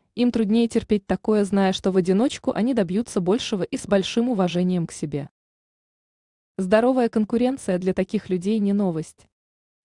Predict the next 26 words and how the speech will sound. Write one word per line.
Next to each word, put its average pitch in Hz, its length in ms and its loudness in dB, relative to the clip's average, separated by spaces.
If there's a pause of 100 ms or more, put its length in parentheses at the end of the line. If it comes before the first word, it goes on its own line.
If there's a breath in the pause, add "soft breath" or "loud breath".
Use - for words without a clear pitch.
(100)
Кстати, 269 400 0
психологи 247 540 2
отмечают, 208 560 2
что - 180 -2
те, 226 180 2
над 202 200 0
кем 262 320 0
издевались 220 560 2
или 190 100 2
дразнили 185 460 0
в 240 80 -4
школе 226 300 2
и 220 40 0
других 196 360 -2
коллективах, 202 720 -4 (320)
легче 233 360 0
переносят 190 520 0
конкуренцию. 156 840 -4 (560)
Вероятно, 214 560 2
сама 208 320 2
жизнь 262 260 0
готовила 208 460 2
их - 260 -2
к - 80 -20
предпринимательской 190 880 -2
деятельности. 165 840 -4